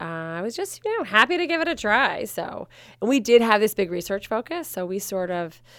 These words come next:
we live in Maryland. We, I grew up in Maryland. This is where we lived, and so we started out really trying to figure out, like, could we grow the kinds of wines that we like to drink in this area?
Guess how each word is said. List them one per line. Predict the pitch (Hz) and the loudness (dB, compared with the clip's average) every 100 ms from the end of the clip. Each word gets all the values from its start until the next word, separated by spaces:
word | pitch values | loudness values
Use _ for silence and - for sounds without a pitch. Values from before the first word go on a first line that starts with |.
| - - - | -20 -20 -12
we | 180 208 | -4 -2
live | 185 202 196 | 2 2 0
in | - 196 185 | 0 2 2
Maryland. | 180 170 185 285 311 | 0 0 0 0 -2
We, | 220 - | -4 -4
I | |
grew | 190 190 | 0 0
up | 190 | 2
in | 196 | 2
Maryland. | 190 180 196 208 | 2 2 0 0
This | 175 | -4
is | 170 | -4
where | 185 | -4
we | 180 | -2
lived, | 170 165 180 202 | -4 -4 -6 -6
and | - 175 | -10 -8
so | 170 | -8
we | 165 170 170 170 | -6 -4 -4 -6
started | 165 175 175 175 | -6 -4 -2 0
out | 185 180 | 0 0
really | 175 175 | 0 -2
trying | 175 170 | -4 -8
to | 170 | -8
figure | - 160 165 | -8 -10 -10
out, | 160 | -10
like, | - - | -10 -10
could | - - 202 | -6 0 0
we | 180 175 | 0 -6
grow | 175 165 170 | -2 -2 0
the | 165 | -4
kinds | 170 165 | -6 -6
of | 156 | -6
wines | - - - | -8 -8 -8
that | - | -8
we | 165 | -6
like | 165 | -8
to | - | -8
drink | - - - - - | -6 -6 -10 -8 -4
in | 175 | -4
this | - | -4
area? | - - - - | -6 -6 -6 -8